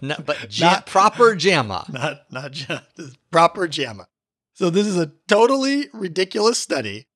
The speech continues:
Speaker 2: looking at the validity of an emoji-based visual pain scale comparing to our traditional numeric pain ranking scale. The authors from Mass General Hospital asked E D patients to fill out the numeric ranking scale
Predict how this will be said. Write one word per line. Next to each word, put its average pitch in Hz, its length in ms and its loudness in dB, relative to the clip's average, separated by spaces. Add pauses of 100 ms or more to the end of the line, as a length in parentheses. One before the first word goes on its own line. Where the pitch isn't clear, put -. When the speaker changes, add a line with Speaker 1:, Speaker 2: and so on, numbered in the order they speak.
(300)
Speaker 2:
looking 190 320 2
at 190 120 0
the 175 60 -4
validity 175 760 0
of 151 140 -6
an 147 60 -6
emoji-based 185 960 2
visual 175 420 0
pain 175 360 -2
scale 120 420 -4
comparing 156 600 0
to 147 180 0
our 131 140 0
traditional 131 600 -2 (240)
numeric 117 440 -2 (360)
pain 120 200 -6
ranking 107 280 -8
scale. 151 340 -2 (540)
The 165 140 -4
authors 202 420 4
from 147 220 0
Mass 170 300 2
General 220 340 -2
Hospital 151 520 -4
asked 147 300 -6 (180)
E 185 140 2
D 240 120 2
patients 151 460 0
to 139 120 -4
fill 180 300 2
out 175 200 4
the 135 80 -6
numeric 131 560 0
ranking 185 400 -2
scale 147 540 -2